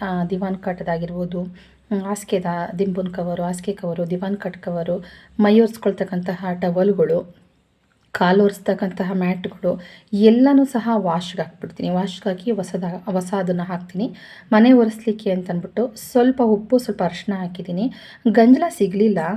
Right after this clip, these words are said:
ಆ ಕಾರಣಕ್ಕೆ ಅವೆರಡನ್ನೇ ಹಾಕಿದ್ದೀನಿ. ನಿಮ್ಗೆ ಏನಾದ್ರೂ ಗಂಜಲ ಸಿಕ್ಕಿದ್ರೆ ಖಂಡಿತ ಹಾಕಿ. ಇತ್ತೀಚೆಗೆ ನಾನು ಹಾಲಿನ ಅಕ್ಕನ ಹತ್ರ ಹಾಲನ್ನು ತಗೊಳ್ತಾ ಇಲ್ಲ. ಆ, ನಿಜವಾಗ್ಲೂ ಬೇಜಾರಾಗುತ್ತೆ. ಸುಮಾರು ಸೆವೆನ್ ಇಯರ್, ಟೆನ್ ಇಯರಿಂದ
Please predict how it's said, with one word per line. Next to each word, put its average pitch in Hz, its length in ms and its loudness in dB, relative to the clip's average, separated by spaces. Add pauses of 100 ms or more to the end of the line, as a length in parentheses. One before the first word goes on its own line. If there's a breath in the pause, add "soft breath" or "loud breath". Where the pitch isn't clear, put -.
(120)
ಆ 202 120 -2
ಕಾರಣಕ್ಕೆ 214 520 -2
ಅವೆರಡನ್ನೇ 185 420 0
ಹಾಕಿದ್ದೀನಿ. 180 580 -4 (100)
ನಿಮ್ಗೆ 190 260 -2
ಏನಾದ್ರೂ 180 300 -2
ಗಂಜಲ 180 340 -4
ಸಿಕ್ಕಿದ್ರೆ 196 420 -6
ಖಂಡಿತ 196 640 -2
ಹಾಕಿ. 214 560 -4 (440 loud breath)
ಇತ್ತೀಚೆಗೆ 262 440 4
ನಾನು 233 240 4
ಹಾಲಿನ 208 480 2
ಅಕ್ಕನ 185 260 -4
ಹತ್ರ 180 180 -6
ಹಾಲನ್ನು 175 460 -6
ತಗೊಳ್ತಾ 175 460 -6
ಇಲ್ಲ. 165 240 -6 (800 loud breath)
ಆ, 254 40 2 (800 loud breath)
ನಿಜವಾಗ್ಲೂ 220 800 6
ಬೇಜಾರಾಗುತ್ತೆ. 202 840 2
ಸುಮಾರು 185 280 -4
ಸೆವೆನ್ 202 380 2
ಇಯರ್, 196 480 0
ಟೆನ್ 190 180 -2
ಇಯರಿಂದ 185 360 -2